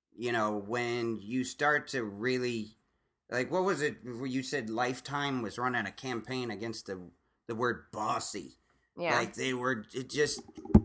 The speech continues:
Speaker 1: it, like, when you start to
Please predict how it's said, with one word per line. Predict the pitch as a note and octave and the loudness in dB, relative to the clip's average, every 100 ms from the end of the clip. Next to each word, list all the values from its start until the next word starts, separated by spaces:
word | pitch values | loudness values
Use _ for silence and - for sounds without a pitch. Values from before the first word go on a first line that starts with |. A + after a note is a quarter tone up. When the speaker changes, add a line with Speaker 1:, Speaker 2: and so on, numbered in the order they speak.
| - - - - | 6 -12 -12 -10
Speaker 1:
it, | D#3 D#3 | 12 12
like, | E3 D#3 | 12 4
when | D#3 D#3+ | 4 2
you | F#3 C4 | 2 2
start | C4 G3 F#3+ F3+ - - - - - - | 4 8 8 8 2 -18 -16 -14 -14 -6
to | - D3+ C#3 C3+ A#2 | 0 4 4 4 0